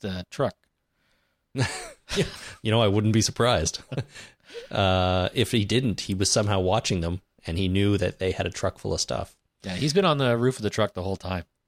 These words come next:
Speaker 1: <laughs> since they found it.
Speaker 2: <laughs> He's just been there the whole time. But then why would he have to s-, steal his, I don't know, anyways. <laughs>
Speaker 1: No, but he's just fucking with them. He just is like, they pulled over to, it's like, what, they pulled over to get a vending machine? Ugh,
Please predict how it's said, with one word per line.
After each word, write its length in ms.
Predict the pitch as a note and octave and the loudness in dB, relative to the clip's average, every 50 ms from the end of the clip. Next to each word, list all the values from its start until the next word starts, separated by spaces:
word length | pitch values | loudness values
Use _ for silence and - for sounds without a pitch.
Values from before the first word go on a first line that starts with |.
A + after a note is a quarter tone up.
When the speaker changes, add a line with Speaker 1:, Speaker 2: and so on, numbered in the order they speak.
| _ _ - - | _ _ -20 -20
Speaker 1:
<laughs> 360 | - - - - _ _ _ | -20 -20 -20 -20 _ _ _
since 360 | - - - G3+ E3+ - - | -14 -6 -2 -2 0 2 4
they 100 | D3 D3+ | 2 2
found 340 | D3+ - - A#2 A2+ A2+ G#2 | 2 2 0 0 2 0 -2
it. 100 | F2+ - _ | -4 -8 _
Speaker 2:
<laughs> 60 | - | -4
He's 320 | - B3+ F3+ - G#3+ - - | 0 0 2 2 2 2 2
just 260 | - - - - - | 2 0 0 0 -2
been 200 | - - - - | -2 -2 -2 -2
there 160 | - - C#3+ | -2 0 0
the 180 | C3 - - - | 0 2 0 -2
whole 280 | - - - - - - - | -2 -4 -4 -4 -4 -6 -8
time. 400 | - - - C#3 - - - - - - - - D#3+ D#3+ - E3 D3+ - | -12 -12 -10 -12 -8 -6 -6 -6 -6 -8 -12 -10 -8 -6 -6 -8 -8 -8
But 200 | D3+ - - - - | -8 -8 -8 -6 -4
then 240 | C#3+ A#2 A#2+ A#2+ | 0 0 2 2
why 160 | A#2 A#2 A#2 B2 | 4 4 4 4
would 120 | A#2 A2+ | 4 2
he 120 | A2+ G#2 | 2 2
have 160 | A2 G#2 - - | 2 2 0 -2
to 60 | G#2 | -4
s-, 120 | F#2 - - | -4 -6 -6
steal 500 | - - - - - A2 G#2 G2+ G2 G2 | -6 -6 -6 -2 0 2 2 4 4 4
his, 300 | F#2+ F#2+ E2+ - - - - | 2 2 2 0 0 0 0
I 200 | - G#2 F#2 E2+ | 2 2 2 2
don't 120 | E2 D#2+ C#2+ | 0 -2 -4
know, 120 | D2 D2+ | -4 -2
anyways. 520 | E2+ F#2 F#2 E2 D2 D2+ E2+ - - - - - D#3+ | -2 0 0 -2 -2 -2 0 0 0 0 0 0 0
<laughs> 100 | - - | 0 2
Speaker 1:
No, 240 | - - C#4 A3+ F3 | 2 4 4 4 4
but 140 | D3 E3 | 4 2
he's 180 | D3+ - G3+ F#3+ | 2 4 2 2
just 240 | F3+ - A#3 - - | 2 0 0 0 0
fucking 300 | - C#4 C#4+ - B3 F#3 | 0 0 0 0 0 2
with 160 | C#3 A2+ - | 2 2 0
them. 100 | G2+ G2+ | 0 -2
He 140 | A2 C3 C#3 | -2 -2 0
just 280 | C#3+ D#3 D#3+ - - | 0 0 -2 -2 -2
is 140 | - D#3 C#3+ | -2 0 2
like, 280 | D3+ D3+ D3+ D3 D3 C#3+ | 4 4 2 2 2 2
they 120 | C#3+ C#3+ | 2 2
pulled 300 | C#3 - - E3 D#3+ D3 | 2 4 4 4 6 6
over 260 | C#3+ C#3 C#3+ C#3+ D3 | 6 6 6 4 2
to, 380 | C3 - - C#3 C3+ C3+ C3 C3+ | 2 2 4 4 6 6 6 4
it's 180 | C#3 C3 - - | 2 0 0 0
like, 160 | B2 A#2 - | -2 0 0
what, 160 | C#3+ C#3 - | -2 -4 -2
they 120 | - C3 | -2 -4
pulled 280 | B2 - - C#3+ C#3+ C#3 | -4 -4 -2 -2 0 0
over 180 | C#3+ C#3 C3+ B2+ | 0 0 0 -2
to 80 | B2+ | -2
get 160 | A#2+ B2 C3 | 0 0 0
a 40 | B2 | 0
vending 480 | G#2 G2 G2 F#2+ A#2 A#2+ C3 D#3 D#3+ E3 | 0 -2 0 0 0 0 0 0 0 0
machine? 480 | F3 E3 - - F#3 F#3 G3 G3+ F3+ - - - - - - - - - - - - _ _ - | 0 -2 -2 -2 -2 0 0 0 -2 -4 -8 -20 -20 -20 -20 -20 -20 -20 -20 -20 -20 _ _ 0
Ugh, 440 | - B2+ C3 A#2 - - - - - | 2 4 4 4 2 0 -4 -6 -6